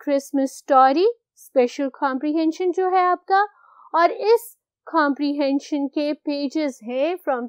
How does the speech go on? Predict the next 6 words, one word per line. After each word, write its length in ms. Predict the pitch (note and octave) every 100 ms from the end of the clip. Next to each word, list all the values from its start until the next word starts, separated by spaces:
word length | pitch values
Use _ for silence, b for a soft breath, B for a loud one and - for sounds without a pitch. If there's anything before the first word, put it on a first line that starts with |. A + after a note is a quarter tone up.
| C#4
thirty-six 600 | C4+ C#4 D#4 D4+ C#4+ -
to 160 | D4+ C#4+
forty-one। 680 | - A3+ G#3+ F#3+ G3+ F3+ A3+ - _ _ _ _ _
ये 180 | D#4 G4+ G4+
क्रिसमस 520 | - F4 E4+ D4 D#4+ -
स्टोरी 540 | D#4 C4+ C#4 D4 D#4